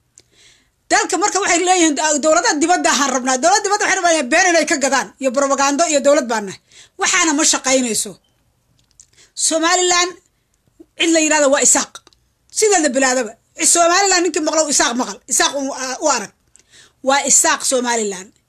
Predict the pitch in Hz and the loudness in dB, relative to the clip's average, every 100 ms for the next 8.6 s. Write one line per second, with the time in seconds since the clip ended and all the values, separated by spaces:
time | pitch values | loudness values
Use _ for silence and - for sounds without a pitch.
0 | _ _ _ 285 - 330 302 302 277 285 | _ _ _ -2 2 2 0 0 0 2
1 | 311 277 262 247 233 302 - 240 226 240 | 2 0 0 0 0 -4 -6 -6 -4 -4
2 | 262 392 285 269 285 247 262 240 220 - | -4 -4 -2 0 0 -2 -4 -8 -8 -8
3 | 214 254 _ _ _ _ - 330 320 294 | -10 -10 _ _ _ _ -4 -4 0 -2
4 | 277 262 277 254 254 262 262 240 233 226 | 0 -2 -2 -2 -2 0 0 -2 -4 -4
5 | 233 233 214 226 220 214 208 220 - - | -4 -6 -8 -6 -6 -6 -8 -8 -8 -10
6 | _ _ _ _ _ - 277 269 262 254 | _ _ _ _ _ -8 -2 0 0 0
7 | 277 262 262 240 233 220 196 - 466 440 | 2 2 2 -2 -4 -10 -10 -4 -2 0
8 | 359 349 339 285 269 339 | 0 0 0 -2 -2 -4